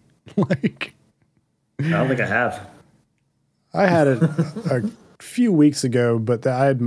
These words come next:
Speaker 1: I had mowed all day and I was really tired and I wanted wings, and I, I just ordered it online 'cause it was easy and I could just go pick it up. So it's like,
Speaker 2: Yeah.
Speaker 1: instead of searching around
Speaker 2: Yeah, it's
Speaker 1: for
Speaker 2: on
Speaker 1: a
Speaker 2: the drive
Speaker 1: spot.
Speaker 2: home, so.
Speaker 1: <laughs>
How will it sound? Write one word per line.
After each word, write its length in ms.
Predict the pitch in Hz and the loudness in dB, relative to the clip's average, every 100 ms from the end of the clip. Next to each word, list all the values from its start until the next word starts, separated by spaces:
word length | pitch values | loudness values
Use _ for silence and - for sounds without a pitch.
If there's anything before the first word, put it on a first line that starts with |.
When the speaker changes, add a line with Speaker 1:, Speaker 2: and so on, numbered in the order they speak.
| 120 | 0
Speaker 1:
I 100 | 135 | 2
had 100 | 139 | 2
mowed 260 | 120 127 143 | 2 2 4
all 160 | 143 | 2
day 160 | 147 156 | 2 2
and 100 | 147 | 2
I 40 | |
was 200 | 113 107 | 0 -2
really 380 | 120 113 127 120 | -4 -2 -2 -2
tired 420 | - 113 120 127 131 - - - - | -4 -4 -2 -4 -6 -14 -20 -20 -4
and 100 | 131 | 0
I 40 | |
wanted 340 | 123 117 160 143 | 2 2 2 2
wings, 560 | 117 113 104 101 - - _ | 0 -2 -4 -10 -14 -18 _
and 360 | 127 120 113 107 - - - - | -4 -2 -2 -6 -14 -20 -20 -10
I, 180 | - 120 107 _ _ _ - | -4 -4 -4 _ _ _ -8
I 120 | 117 | -4
just 200 | 117 113 | -2 -2
ordered 280 | 113 120 117 | -2 0 0
it 60 | 113 | 0
online 380 | 110 107 117 113 | -2 -2 -2 -2
'cause 100 | 120 | -4
it 60 | |
was 140 | 107 110 | -4 -2
easy 220 | 113 120 | 0 0
and 80 | 110 | -2
I 40 | |
could 120 | 110 | -4
just 80 | 98 | -8
go 100 | 110 | -8
pick 220 | - 113 | -6 -6
it 60 | 104 | -6
up. 260 | 104 - - | -10 -12 -14
So 340 | 117 107 113 - - - - - _ _ _ _ _ - | -12 -10 -12 -14 -20 -20 -20 -20 _ _ _ _ _ -14
it's 100 | - | -10
like, 200 | 101 101 | -8 -6
Speaker 2:
Yeah. 40 | |
Speaker 1:
instead 180 | 95 143 | 0 2
of 80 | 117 | 2
searching 320 | 123 110 113 | 0 0 -2
around 100 | 110 | 0
Speaker 2:
Yeah, 100 | 156 | 2
it's 80 | 131 | 2
Speaker 1:
for 60 | 117 | 0
Speaker 2:
on 60 | |
Speaker 1:
a 20 | 98 | -2
Speaker 2:
the 40 | |
drive 100 | 95 107 | -2 -4
Speaker 1:
spot. 140 | 90 | -6
Speaker 2:
home, 100 | 95 | -8
so. 300 | - 98 107 | -8 -8 -8
Speaker 1:
<laughs> 40 | - | -10